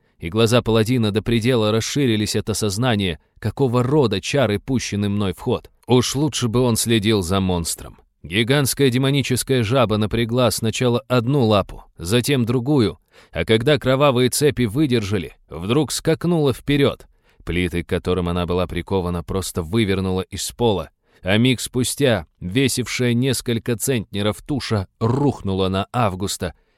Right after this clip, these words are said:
и погребла его под собой. Мелькнуло сообщение о гибели члена группы, и я понял, что мое время на исходе. Без всякого сожаления влил в себя божественный эликсир, восполнив запасы магической энергии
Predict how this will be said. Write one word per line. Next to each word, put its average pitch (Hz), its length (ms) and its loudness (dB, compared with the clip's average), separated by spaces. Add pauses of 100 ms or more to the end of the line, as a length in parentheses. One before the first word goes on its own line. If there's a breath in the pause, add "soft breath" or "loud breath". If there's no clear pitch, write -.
(100)
и 95 120 -2
погребла 90 640 -2
его 82 180 -4
под - 220 -12
собой. 65 500 -14 (800)
Мелькнуло 98 540 -2
сообщение 101 760 -2
о 101 120 -4
гибели 92 440 -4
члена 92 420 -4
группы, 87 480 -6 (260)
и 87 140 -4
я 90 160 0
понял, 98 420 -6 (340)
что - 280 -4
мое 120 320 2
время 95 320 -4
на 82 180 -4
исходе. - 460 -12 (500 soft breath)
Без 101 240 0
всякого 127 460 0
сожаления 110 600 0
влил 110 300 -2
в - 80 -10
себя 110 240 -2
божественный 101 640 -2
эликсир, 95 500 -4 (140)
восполнив 107 640 -2
запасы 107 480 -2
магической 104 640 -4
энергии 104 500 -2